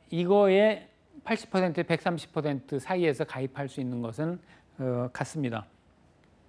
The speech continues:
삼 달에는 계약자 고지사항을 기초로 해서 가입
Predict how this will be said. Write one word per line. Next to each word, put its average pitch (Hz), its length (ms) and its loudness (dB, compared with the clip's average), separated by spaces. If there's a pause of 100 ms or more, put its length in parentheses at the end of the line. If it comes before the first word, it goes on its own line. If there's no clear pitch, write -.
(320)
삼 202 220 -2
달에는 180 340 6
계약자 165 340 6
고지사항을 143 520 0
기초로 135 480 -4
해서 139 440 -2
가입 135 280 -6